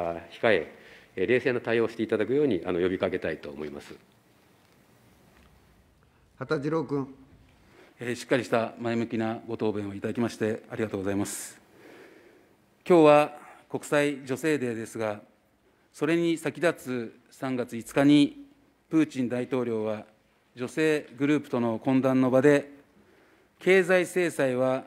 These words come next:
Speaker 3: 宣戦布告に近いというような発言をされ、その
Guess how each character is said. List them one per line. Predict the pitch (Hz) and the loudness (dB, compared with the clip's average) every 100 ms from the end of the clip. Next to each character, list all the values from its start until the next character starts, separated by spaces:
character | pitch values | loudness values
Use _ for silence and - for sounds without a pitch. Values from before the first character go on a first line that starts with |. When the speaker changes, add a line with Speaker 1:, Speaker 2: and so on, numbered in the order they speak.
| - | -12
Speaker 3:
宣 | - 175 180 | -4 -2 -2
戦 | - 175 165 | 0 0 -2
布 | - | -4
告 | 156 151 | -4 -2
に | 156 160 143 - | 2 2 0 -4
近 | - 139 | 0 2
い | 120 - - _ | 2 -4 -18 _
と | 151 | 0
い | 165 165 | 2 4
う | |
よ | 170 | 2
う | 160 | 2
な | 165 165 | 2 0
発 | 139 131 131 | -2 -6 -4
言 | 131 | -2
を | 127 | -2
さ | 127 | -2
れ、 | 120 117 120 - | -2 -2 -4 -10
そ | - | -6
の | 123 127 110 | -4 -4 -6